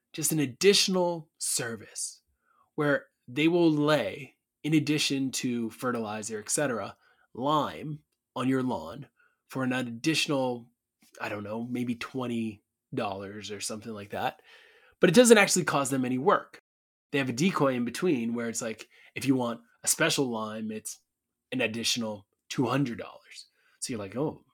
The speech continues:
lime, just twenty, but if I get this special lime, it's two hundred. I'm gonna go with the twenty dollar lime." It's a decoy.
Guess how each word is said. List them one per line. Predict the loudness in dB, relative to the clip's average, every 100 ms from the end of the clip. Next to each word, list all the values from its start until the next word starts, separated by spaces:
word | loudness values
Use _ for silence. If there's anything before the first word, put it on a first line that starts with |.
| _ -8
lime, | -4 -2 -2 -6
just | -4 -4 -6
twenty, | -6 -6 -6
but | -10
if | -12
I | -12
get | -10
this | -6 -4
special | -2 -2 -2
lime, | -4
it's | -4
two | -4
hundred. | -4 -2
I'm | -2
gonna | 0 0
go | -2
with | -4
the | -8
twenty | -6 -4
dollar | -2 -4 -4
lime." | -2 -2 -4 _ _ _ _ _ _ _ _
It's | -12 -8
a | -8
decoy. | -6 -6 -8